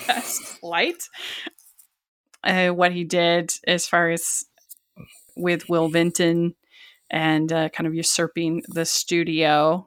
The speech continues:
Speaker 1: uh, away from, uh, what, away from Will Vinton. But, uh, I'm sure there's two sides to that coin. <laughs>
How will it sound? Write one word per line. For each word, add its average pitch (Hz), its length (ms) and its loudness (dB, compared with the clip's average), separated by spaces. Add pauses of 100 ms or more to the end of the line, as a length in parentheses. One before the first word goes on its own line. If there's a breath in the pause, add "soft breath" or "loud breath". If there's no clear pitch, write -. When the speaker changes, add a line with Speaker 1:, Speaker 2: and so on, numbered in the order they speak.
(140)
Speaker 1:
uh, 165 140 2
away 160 320 0
from, 165 440 -2 (560)
uh, 165 320 -4
what, 165 340 0
away 170 340 2
from 196 220 0
Will 180 160 2
Vinton. 180 580 0 (1700 loud breath)
But, - 480 0 (420)
uh, 180 40 -2
I'm 165 180 0
sure 175 240 -2
there's 160 200 -4
two - 160 -4
sides 160 400 -4
to 175 120 -4
that 160 360 0
coin. 175 580 0
<laughs> - 40 -20